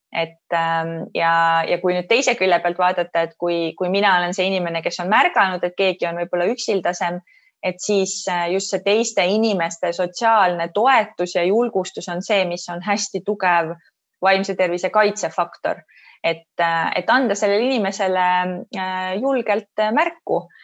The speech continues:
et, äh, et ma, et, et ma mõtlen su peale, et ma tean, et sa oled hetkel seal näiteks üksi,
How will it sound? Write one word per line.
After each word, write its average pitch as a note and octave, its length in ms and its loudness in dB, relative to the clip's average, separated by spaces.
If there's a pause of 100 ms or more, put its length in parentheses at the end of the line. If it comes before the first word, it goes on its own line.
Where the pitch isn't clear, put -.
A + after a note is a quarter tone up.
(160)
et, F3+ 400 -6
äh, E3+ 1080 0
et F3 200 -6
ma, E3 680 0 (340)
et, F3 120 -4 (180)
et F3 120 -2
ma F3+ 100 0
mõtlen A#3+ 400 0
su B3+ 160 -2
peale, A3+ 340 6
et A3 100 -2
ma F3+ 100 2
tean, G#3 240 6
et G3+ 100 2
sa G3+ 140 2
oled F#3+ 100 2
hetkel G3+ 340 0
seal F#3 220 -2
näiteks F#3+ 320 -2
üksi, G#3 360 -2